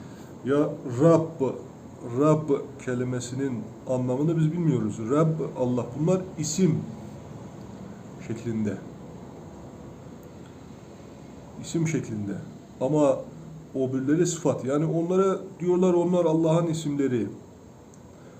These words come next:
Allah'ın sıfatları, ben diye, e, ben düşünüyorum. Allah'ın sıfatları aziz, kerim, bunlar Allah'ın sıfatları.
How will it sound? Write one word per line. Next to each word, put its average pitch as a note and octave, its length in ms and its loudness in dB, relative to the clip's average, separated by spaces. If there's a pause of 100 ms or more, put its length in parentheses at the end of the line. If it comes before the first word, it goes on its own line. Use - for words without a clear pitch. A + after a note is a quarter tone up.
(180)
Allah'ın D#3+ 300 6
sıfatları, E3+ 800 6 (1000)
ben B2 140 0 (120)
diye, C3+ 140 2
e, B2 600 0
ben B2 180 0
düşünüyorum. C#3 500 -2
Allah'ın D3+ 320 6
sıfatları C#3+ 640 2 (400)
aziz, B2+ 580 0 (440)
kerim, B2 340 0
bunlar C3 240 -2
Allah'ın A#2+ 300 0
sıfatları. B2 540 -4